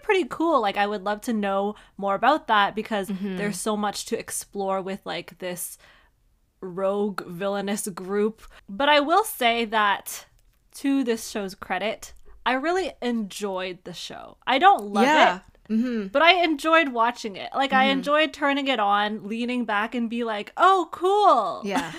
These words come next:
Speaker 1: <laughs> You
Speaker 2: Yeah,
Speaker 1: know?
Speaker 2: yeah, yeah.
Speaker 1: 'Cause
Speaker 2: Yeah.
Speaker 1: there was never a dull moment.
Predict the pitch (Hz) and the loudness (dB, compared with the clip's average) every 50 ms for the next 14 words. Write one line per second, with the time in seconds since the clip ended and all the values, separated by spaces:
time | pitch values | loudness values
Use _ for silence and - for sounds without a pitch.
0 | - - 415 - - 277 254 220 214 202 196 190 190 185 180 175 170 175 190 - | 0 0 0 2 0 0 2 2 2 4 2 2 0 0 0 -2 -2 -4 -8 -10
1 | _ - 349 339 277 226 185 175 170 165 170 277 302 311 302 311 277 269 302 311 | _ 2 2 2 2 -2 -6 -6 -6 -6 -4 -4 -4 -2 -2 -2 -2 2 2 2
2 | 320 359 370 359 - - - 240 226 220 226 233 233 202 190 185 185 170 160 127 | 4 4 2 2 0 0 0 2 2 2 2 0 -2 -4 -6 -8 -8 -8 -10 -12
3 | 117 - - - - | -12 -12 -14 -18 -18